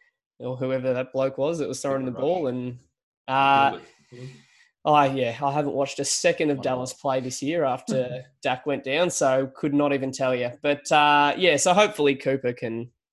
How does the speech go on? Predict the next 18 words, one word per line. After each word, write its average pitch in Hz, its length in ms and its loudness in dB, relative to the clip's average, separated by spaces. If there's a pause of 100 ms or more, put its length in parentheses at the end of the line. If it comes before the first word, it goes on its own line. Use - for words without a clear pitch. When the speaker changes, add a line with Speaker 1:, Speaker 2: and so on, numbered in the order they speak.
(120)
Speaker 1:
can 120 180 -8
have 120 200 -6
some 143 460 0
damage 131 280 -4
on 131 80 -2
the 135 60 -6
scoreboard, 190 460 -2
'cause 190 120 -6
he 220 60 0
actually 233 260 -4
started 147 460 0
the 135 80 -8
season 131 300 -2
pretty 131 200 -6
nicely, 120 480 -8 (420)
um, 117 440 -10 (240)
with 123 220 -16
that 117 140 -8